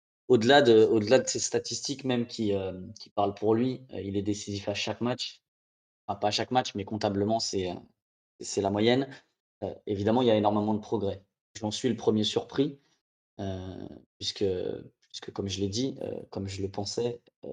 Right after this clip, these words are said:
sans exagération aucune, pour moi, l'an passé, c'était un joueur qui ne méritait absolument pas d'être joueur professionnel. Heu, il avait un jeu qui n'était basé que sur la vitesse et je trouvais que même sur le un contre un, il ne passait jamais. Un défenseur assez intelligent qui prenait un ou deux mètres de recul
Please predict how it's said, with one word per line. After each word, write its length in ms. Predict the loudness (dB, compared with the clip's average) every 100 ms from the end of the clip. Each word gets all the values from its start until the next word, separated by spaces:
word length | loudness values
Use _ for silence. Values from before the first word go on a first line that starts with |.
| -12 -14 -8
sans 340 | -6 -4 -2
exagération 640 | -2 4 4 4 2 0 -2
aucune, 400 | -2 0 -4 -4 _ -20 _ _ _ -14
pour 140 | -8 0
moi, 180 | 2
l'an 160 | 4 2
passé, 380 | -2 -2 -4 -4
c'était 280 | -10 -10 -10
un 100 | -6
joueur 240 | -6 -6
qui 100 | -4
ne 80 | -4
méritait 380 | -2 -2 -4 -6
absolument 440 | -8 -6 -6 -4 -6
pas 140 | -4
d'être 200 | -2 -2
joueur 260 | -2 -4 -4
professionnel. 600 | -10 -6 -6 -6 -10 -14 _ _ _ _ _ _
Heu, 400 | -8 -6 -8 -10 -14 -18 _
il 40 | -4
avait 120 | -2
un 80 | -2
jeu 140 | -2
qui 140 | -2 -2
n'était 220 | 0 2
basé 280 | 2 2 0
que 120 | 0
sur 160 | 4
la 80 | 4
vitesse 340 | 4 2 2 2
et 40 |
je 80 | -2
trouvais 260 | -2 0 2
que 120 | 2
même 280 | 2 2 0
sur 200 | 0 0
le 180 | 0 -2
un 80 |
contre 260 | -2 -4 -4
un, 60 | -2
il 60 |
ne 60 | 0
passait 280 | -2 0 0
jamais. 380 | 2 0 -2 -10 _
Un 80 | -4
défenseur 400 | -2 -2 -2 0
assez 180 | 0 -4
intelligent 460 | -4 -2 -2 -2
qui 120 | -4 -8
prenait 240 | -6 -4
un 60 | -2
ou 100 | 0
deux 100 | 0
mètres 160 | 2
de 60 | 2
recul 420 | 2 0 -2 -2